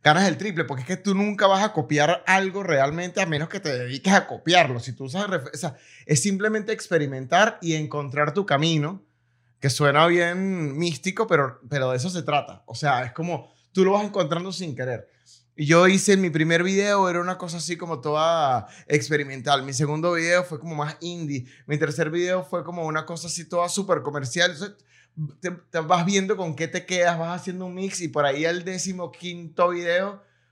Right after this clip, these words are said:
por poner un ejemplo, en el caso nuestro de videoclips, entiendes que tienes un, una identidad.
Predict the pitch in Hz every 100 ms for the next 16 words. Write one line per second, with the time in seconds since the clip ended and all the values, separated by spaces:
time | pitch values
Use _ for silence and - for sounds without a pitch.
0 | _ - 131 123 127 135 170 175 156 175
1 | 143 131 123 165 160 170 170 143 131 131
2 | 180 180 - _ _ _ - 156 151 160
3 | 160 180 175 160 165 175 170 175 180 170
4 | 160 175 175 170 127 139 139 117 -